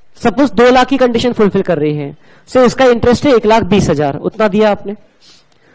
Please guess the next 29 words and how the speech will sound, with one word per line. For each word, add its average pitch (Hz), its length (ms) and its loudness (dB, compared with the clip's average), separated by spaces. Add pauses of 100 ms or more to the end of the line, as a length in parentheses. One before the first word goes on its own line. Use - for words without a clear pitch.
(180)
से 285 120 -2
तीस 277 240 2
हजार 302 240 2
वाली 302 180 4
property 208 420 0
जो 160 120 -2
है, 156 260 -2 (540)
जिसमें 185 280 -4
condition 175 380 -4
नहीं 175 120 -4
fulfill 165 320 -4
हो 165 80 0
रही, 208 180 -2 (300)
so 247 160 0
उसका 247 200 0
interest 233 380 0
है 277 60 2 (120)
एक 208 100 0
लाख। 170 360 -4 (1600)
ऐसे 190 300 -2
case 277 200 -2
में 320 120 0
total 247 500 2
करके 294 320 0
फिर 277 220 2
limit 285 320 0
नहीं 330 100 0
लगाना 190 300 -2
है। 135 200 -10